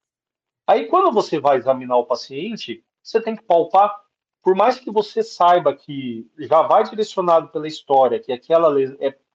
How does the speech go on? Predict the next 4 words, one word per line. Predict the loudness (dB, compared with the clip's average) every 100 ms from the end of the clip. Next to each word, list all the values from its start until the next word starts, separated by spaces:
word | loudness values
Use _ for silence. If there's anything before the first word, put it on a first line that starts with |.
| -14
uma | -6 -6
tendinopatia | -4 -6 -4 -4 -2 -2 0 -2
dos | -2 -14
isquiotibiais, | -20 -20 -20 -4 2 2 2 -4